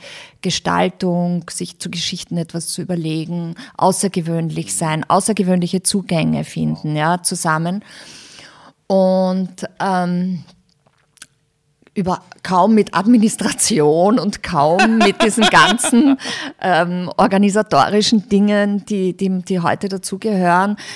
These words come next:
Speaker 1: Es war auch eine ganz strikte Trennung zwischen, äh, äh, Geschäftsführung beziehungsweise Anzeigenabteilung und,
Speaker 2: Und
Speaker 1: und
Speaker 2: Inhalt.
Speaker 1: Chefredaktionen.
Speaker 2: Mhm.
Speaker 1: Ja,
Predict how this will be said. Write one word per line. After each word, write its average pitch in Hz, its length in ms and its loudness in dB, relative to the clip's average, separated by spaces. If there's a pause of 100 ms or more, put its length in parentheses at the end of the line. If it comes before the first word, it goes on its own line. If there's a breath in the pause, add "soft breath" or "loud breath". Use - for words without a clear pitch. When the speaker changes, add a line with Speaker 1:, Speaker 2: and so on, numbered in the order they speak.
(120)
Speaker 1:
Es - 160 -8
war 170 180 0
auch 170 260 -4
eine 175 280 -4
ganz 175 360 -6
strikte 180 380 -8
Trennung 170 480 -4
zwischen, 165 600 -4 (100)
äh, 147 360 -4 (120)
äh, 147 160 -6
Geschäftsführung 160 720 -4
beziehungsweise 160 600 -4
Anzeigenabteilung 156 1120 -6
und, 156 420 -8
Speaker 2:
Und - 20 -10
Speaker 1:
und - 100 -12
Speaker 2:
Inhalt. 160 180 -4
Speaker 1:
Chefredaktionen. 156 800 -4
Speaker 2:
Mhm. 151 80 -6
Speaker 1:
Ja, 156 140 -2